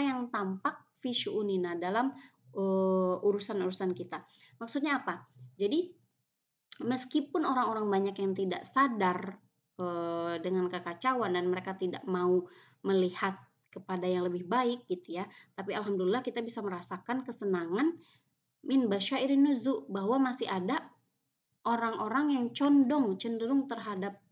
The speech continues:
taat peraturan ya, fi ba'di jihatil hayah, di sebagian segi kehidupan kita, dan juga kita mengetahui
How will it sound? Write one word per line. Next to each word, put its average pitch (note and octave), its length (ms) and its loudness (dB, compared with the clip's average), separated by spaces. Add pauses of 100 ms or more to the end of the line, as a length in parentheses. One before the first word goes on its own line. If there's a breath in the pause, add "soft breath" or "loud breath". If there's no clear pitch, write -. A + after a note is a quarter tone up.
(300)
taat - 240 6 (160)
peraturan G3 560 -2 (380)
ya, G#3 240 0 (1000)
fi C#4 440 4 (200)
ba'di G#3+ 400 0
jihatil G3 400 -6
hayah, F3+ 320 -4
di G3+ 400 0
sebagian G3 480 -2
segi F#3 320 -4
kehidupan F#3 560 -4
kita, - 320 -6 (320 loud breath)
dan G3 160 4
juga F#3 400 0 (640)
kita B3+ 240 0
mengetahui F4+ 800 4